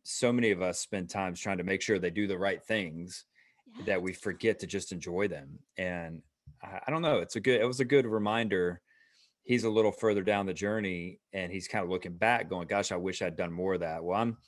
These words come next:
Speaker 1: I'm right in the middle of the journey and I wanna do that now. So, you know, taking
Speaker 2: Yes.
Speaker 1: those things to heart.
Speaker 2: I wanna ask you a question about blind spots in
Speaker 1: Okay.
Speaker 2: leaders.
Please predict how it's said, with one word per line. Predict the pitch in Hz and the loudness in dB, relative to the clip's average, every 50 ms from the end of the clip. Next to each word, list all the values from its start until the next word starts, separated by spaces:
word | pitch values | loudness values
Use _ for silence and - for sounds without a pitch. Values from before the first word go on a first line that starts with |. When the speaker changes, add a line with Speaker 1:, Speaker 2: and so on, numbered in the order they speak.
| _ _ | _ _
Speaker 1:
I'm | - 110 104 | -2 2 6
right | 110 107 101 104 | 6 6 6 6
in | 101 | 2
the | 95 | 2
middle | 92 98 104 107 98 90 | 2 2 4 4 4 2
of | 82 | 0
the | 85 | -4
journey | 82 82 92 90 87 85 87 87 | -6 -6 -6 -6 -4 -4 -6 -6
and | 82 85 90 92 | -8 -6 -6 -4
I | |
wanna | 92 95 95 90 85 | -4 -4 -4 -4 -4
do | 82 92 87 | -6 -4 -4
that | 90 80 80 | -4 -6 -4
now. | 85 87 87 85 78 76 | -4 -4 -4 -4 -6 -8
So, | 78 - - 90 82 78 78 95 - _ _ | -6 -6 -4 -4 -6 -6 -10 -14 -20 _ _
you | - 110 | -2 -2
know, | 95 82 | 0 -2
taking | 78 - - 131 117 120 | 0 0 2 2 2 4
Speaker 2:
Yes. | 113 104 | 2 2
Speaker 1:
those | 101 - | 2 2
things | 113 101 95 - | 0 -2 -2 -4
to | - - | -6 -4
heart. | 90 92 92 85 78 - | -4 -4 -4 -4 -8 -12
Speaker 2:
I | _ | _
wanna | _ - - 508 494 - - - 226 220 | _ -14 -12 -10 -10 -10 -6 -4 -4 -2
ask | 254 - - | -2 -2 0
you | 294 233 | 0 -2
a | |
question | - - - 214 202 - - - 247 220 202 - | 0 2 2 2 2 2 2 2 2 2 2 0
about | - 156 185 165 156 - 196 143 | 0 2 2 2 2 2 0 0
blind | - 190 185 175 156 160 175 185 208 233 233 240 233 254 - - - | 0 0 0 2 2 2 2 4 6 8 8 8 8 6 4 -2 -8
spots | - - - - - 214 196 214 - - - - - - - _ _ - | -10 -8 -4 0 2 4 4 4 4 2 -2 -8 -12 -12 -12 _ _ 6
in | - 208 202 | 8 8 10
Speaker 1:
Okay. | - - | 10 8
Speaker 2:
leaders. | 196 190 220 247 269 381 403 - - - - | 8 4 2 -2 -4 -4 -4 -6 -8 -10 -14